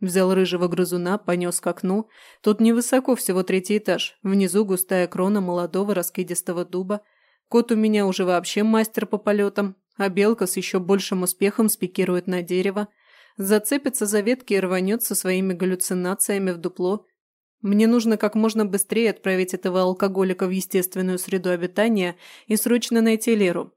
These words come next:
Представляю, как она возмущена всей этой ситуацией.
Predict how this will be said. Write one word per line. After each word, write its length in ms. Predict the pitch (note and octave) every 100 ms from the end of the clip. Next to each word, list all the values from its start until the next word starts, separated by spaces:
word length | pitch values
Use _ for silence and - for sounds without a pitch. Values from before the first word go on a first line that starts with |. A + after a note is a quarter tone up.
| _ -
Представляю, 640 | G3 - - F3+ F#3+ F#3
как 180 | F#3 F3+
она 160 | F#3
возмущена 640 | F#3 F3+ G3 - F#3+ F#3+ A3
всей 260 | - F3
этой 160 | F3 F3+
ситуацией. 920 | - F3+ F3+ F3 F3 - F3 D#3+